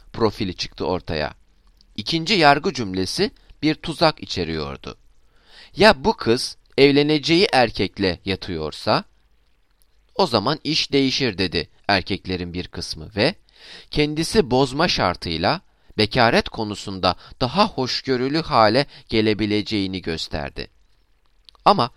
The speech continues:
yüzde otuz altılık bir kesim, parantez aç, yani her üç erkekten biri, parantez kapa, "Benimle de yatsa evlenmem."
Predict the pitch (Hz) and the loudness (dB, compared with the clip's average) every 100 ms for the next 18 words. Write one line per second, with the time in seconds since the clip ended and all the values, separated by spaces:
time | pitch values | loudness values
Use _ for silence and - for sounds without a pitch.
0 | - - 131 139 202 - 143 - 131 139 | -18 -8 -2 2 4 6 2 -2 2 4
1 | 139 - 170 - 104 - - 85 - 135 | 4 0 -4 -4 -6 -6 -6 -8 -6 -6
2 | - _ _ _ _ _ _ _ _ _ | -8 _ _ _ _ _ _ _ _ _
3 | _ - 101 95 90 95 107 113 - 104 | _ -2 0 0 -2 -2 0 0 0 0
4 | 107 104 - - 160 143 - 175 - - | 0 -4 -2 6 6 6 -2 -4 -4 4
5 | 120 110 - 113 - 123 120 87 85 98 | 6 6 2 -6 -2 -2 -2 -4 -4 -2
6 | 143 _ _ - 90 87 85 87 82 - | -4 _ _ -10 -4 -4 -4 -8 -10 -8
7 | 82 - 156 - _ _ _ _ _ _ | -6 -2 -2 -2 _ _ _ _ _ _
8 | - 135 160 226 180 123 101 98 92 - | -4 2 2 2 0 0 0 2 0 0
9 | - 156 127 117 120 117 123 117 | 2 2 4 2 0 0 0 0